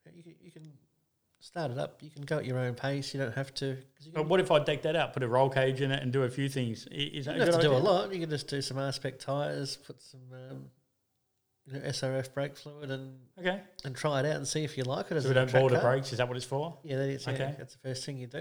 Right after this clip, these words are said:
Speaker 1: You can just do that and do a couple of runs. Let the, the Tampered guys, Tampered, um, Sports Car Club.
Speaker 2: Oh.
Speaker 1: And it doesn't matter which make or model you've got.
Speaker 2: Okay.
Speaker 1: Out to Sandown.
Speaker 2: All right.
Speaker 1: Doesn't cost much for the day,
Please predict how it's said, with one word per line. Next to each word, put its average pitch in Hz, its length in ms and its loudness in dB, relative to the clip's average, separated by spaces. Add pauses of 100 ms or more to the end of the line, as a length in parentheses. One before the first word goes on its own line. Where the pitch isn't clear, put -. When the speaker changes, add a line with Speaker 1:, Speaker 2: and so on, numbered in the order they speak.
Speaker 1:
You 185 120 -6
can 196 100 -2
just 185 180 -6
do 131 140 0
that 151 260 -4 (120)
and 135 200 -20
do 147 120 -6
a 139 40 -4
couple - 260 -8
of 127 80 -2
runs. 139 220 0
Let 139 220 -4
the, 131 200 -2 (300)
the - 80 -20
Tampered 147 440 -4
guys, 156 380 -2
Tampered, 139 400 -6 (240)
um, 131 240 -20
Sports 143 380 -20
Car 147 220 -8
Club. 156 320 -8 (340)
Speaker 2:
Oh. 151 100 -2
Speaker 1:
And 170 140 -6
it 127 60 -12
doesn't 131 180 -4
matter 135 160 4
which 131 200 -6
make 131 200 -2
or 127 40 -8
model 135 240 -2
you've 147 180 -8
got. 190 180 -4 (200)
Speaker 2:
Okay. 190 200 0
Speaker 1:
Out 127 60 -6
to 131 80 -2
Sandown. 156 580 -4 (260)
Speaker 2:
All 330 100 4
right. 254 180 0 (440)
Speaker 1:
Doesn't 139 180 -8
cost - 260 -8
much 143 240 -8
for - 100 -20
the 120 100 -20
day, 170 380 -6